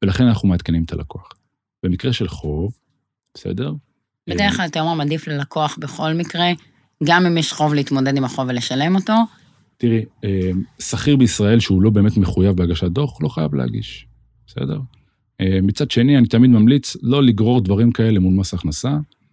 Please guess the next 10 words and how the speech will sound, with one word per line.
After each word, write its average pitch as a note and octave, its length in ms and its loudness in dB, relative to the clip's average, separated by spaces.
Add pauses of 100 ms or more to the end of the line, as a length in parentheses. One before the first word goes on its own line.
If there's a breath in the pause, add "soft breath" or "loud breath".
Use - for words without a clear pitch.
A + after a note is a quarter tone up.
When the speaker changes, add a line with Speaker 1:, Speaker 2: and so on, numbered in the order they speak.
(300)
Speaker 1:
אה, F2+ 260 2 (200)
ולהיכנס F#2 600 2
לאיזושהי G#2+ 340 4
פינה A#2+ 380 2
שיכולה - 640 -4 (180)
אחר - 180 -8
כך - 160 -12
לפגוש G#2+ 320 0
אותך. - 180 -6 (800)
אה, F2+ 280 -2